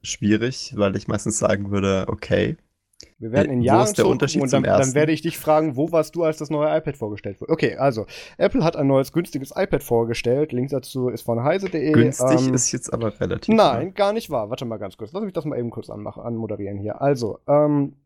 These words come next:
Speaker 2: das neun Punkt, das neun Komma sieben Zoll iPad war immer so in der günstigsten Ausführung, das heißt die zweiunddreißig Gigabyte Speicher und die Wi-Fi-Only-Variante war so immer der Kassenschlager, was die iPads von Apple betraf. Ähm,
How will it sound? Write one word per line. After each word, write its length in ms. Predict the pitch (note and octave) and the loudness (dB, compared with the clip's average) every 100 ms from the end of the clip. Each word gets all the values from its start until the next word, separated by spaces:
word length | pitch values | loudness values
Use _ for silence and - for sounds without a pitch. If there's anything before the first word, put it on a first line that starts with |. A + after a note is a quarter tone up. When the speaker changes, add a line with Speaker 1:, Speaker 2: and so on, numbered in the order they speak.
| _ _ _ _ _ _ _ _ _ D3+ | _ _ _ _ _ _ _ _ _ -2
Speaker 2:
das 200 | D#3 D3+ | 0 4
neun 220 | E3 G3 | 2 2
Punkt, 200 | F#3 F3 | 0 -2
das 280 | C#3+ C#3 C#3+ | -4 -4 0
neun 120 | E3 | 0
Komma 220 | E3+ D#3+ | 2 0
sieben 240 | C3+ D#3 F3+ | 0 -2 -2
Zoll 200 | D#3 C#3 | -2 2
iPad 340 | C#3+ E3 E3+ | 2 2 0
war 180 | C#3+ C#3+ C3+ - | 2 2 0 -2
immer 240 | D3 D#3 | 0 0
so 300 | D3 D3 C#3+ | 0 0 2
in 120 | C#3 | 0
der 200 | C3 B2+ | 0 2
günstigsten 440 | B2 D#3+ E3 - D#3 | 0 -2 -4 -6 0
Ausführung, 520 | C3+ C#3+ D3+ C#3+ C#3 | 0 0 0 2 2
das 120 | B2+ | 0
heißt 140 | C3 | -4
die 60 | A#2+ | -4
zweiunddreißig 440 | - B2+ B2 A#2+ | -2 0 0 -2
Gigabyte 360 | A#2+ A#2+ A2+ A#2+ | -2 0 0 0
Speicher 340 | - C3+ C#3 | 2 2 2
und 180 | C3 A#2 | -4 -2
die 80 | A2+ | 0
Wi-Fi-Only-Variante 1080 | A2+ A#2 A2 C#3 G#3+ F#3+ D#3 D3 D3+ D3+ C3 | 2 0 0 0 0 2 2 2 0 0 2
war 100 | B2+ | 0
so 80 | C3+ | 0
immer 180 | D3 | -2
der 120 | C#3 C3 | 0 -2
Kassenschlager, 640 | D3+ D#3+ D3 C#3+ C#3 C3 | -6 -8 -4 0 0 -2
was 100 | B2 | -4
die 100 | - | -4
iPads 420 | A#2+ A#2+ C3 - - - - - | -4 -2 -4 -6 -14 -18 -18 -4
von 160 | C#3+ | 0
Apple 220 | A#2 A#2 A#2+ | 2 2 0
betraf. 560 | G#2 - F#2+ - - - - - - | -2 -2 0 -2 -4 -20 -20 -20 -2
Ähm, 460 | - C3 C3 C3+ | 4 4 4 0